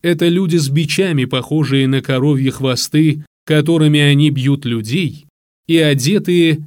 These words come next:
и в то же время голые женщины, склоняющиеся и склоняющие, головы которых напоминают склоняющиеся верблюжьи горбы.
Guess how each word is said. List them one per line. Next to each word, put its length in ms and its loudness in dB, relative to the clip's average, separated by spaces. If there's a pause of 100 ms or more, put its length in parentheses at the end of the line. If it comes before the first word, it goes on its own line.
и 140 0
в 120 -2
то 160 0
же 140 2
время 360 0
голые 460 2
женщины, 680 -4 (280)
склоняющиеся 1600 0
и 120 0
склоняющие, 1160 0 (440)
головы 500 2
которых 680 -2 (160)
напоминают 720 0
склоняющиеся 1160 0
верблюжьи 680 -2
горбы. 520 -8